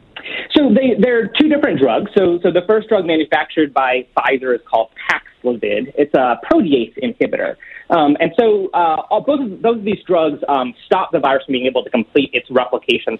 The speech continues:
cycle. So, so it, so it can't kind of make new viruses. Um, so what Paxlovid does is, is the virus makes a lot of the proteins that it needs to complete its replication cycle as one big string called a polyprotein. And then that polyprotein needs to get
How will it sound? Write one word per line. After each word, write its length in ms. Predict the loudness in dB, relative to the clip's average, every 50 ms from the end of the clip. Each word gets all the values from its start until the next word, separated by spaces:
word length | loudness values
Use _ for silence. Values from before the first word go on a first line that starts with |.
| -2
cycle. 380 | -2 -2 0 -2 -2 -4 -4 -2
So, 120 | 0 -2 2 2
so 100 | 2 0
it, 100 | 2 2
so 80 | 0 0
it 120 | 0 0
can't 220 | 0 -2 0 0
kind 80 | 0 2
of 80 | 2 4
make 260 | 4 2 2 0 0
new 120 | 0 0
viruses. 540 | 2 0 0 0 0 0 -2 -4 -6 -6 -8 _ _ -20 -20 -20 -18 -20 -8 -2
Um, 280 | 0 2 2 2 2 2 2
so 60 | 4
what 200 | 4 2 0 -2
Paxlovid 640 | -2 -2 -2 -2 0 0 0 2 2 2 0 2 0
does 240 | 0 0 0 0 2
is, 140 | 0 0 2
is 140 | 2 2 2
the 80 | 0 0
virus 400 | 2 2 2 2 2 2 0 -2 -4 -6
makes 340 | -2 0 0 0 0 0 0
a 60 | 0
lot 320 | 2 2 0 0 2 2
of 60 | 2
the 80 | 0 0
proteins 480 | 0 0 0 0 2 2 2 0 2 2
that 100 | 2 2
it 100 | 2 2
needs 360 | 2 2 2 2 0 0 -2 _
to 80 | -4 -2
complete 480 | -2 -4 -4 -2 _ 0 0 0 0 0
its 180 | -2 -4 0 0
replication 520 | 0 0 0 -2 -2 -2 -2 -2 -2 -2
cycle 220 | 0 0 2 2 0
as 80 | 2 2 2
one 260 | 2 2 2 0 2 2
big 200 | 2 2 2 0 -6 -12 -4
string 320 | 0 0 2 2 0 -2
called 160 | -2 -2 -2
a 240 | -2 -4 -4 -2 0
polyprotein. 680 | 2 2 2 0 0 -4 -8 -8 -8 -12 -18 -20 -20 -20 _ -20 -20 -20 -20 -20 -20 -20 -4 _
And 100 | 2 2
then 80 | 4 4
that 180 | 2 0 0 0
polyprotein 300 | 0 2 2 0 -2 -2
needs 180 | -2 -2 -2 0
to 60 | 0
get 160 | -2 -2 -4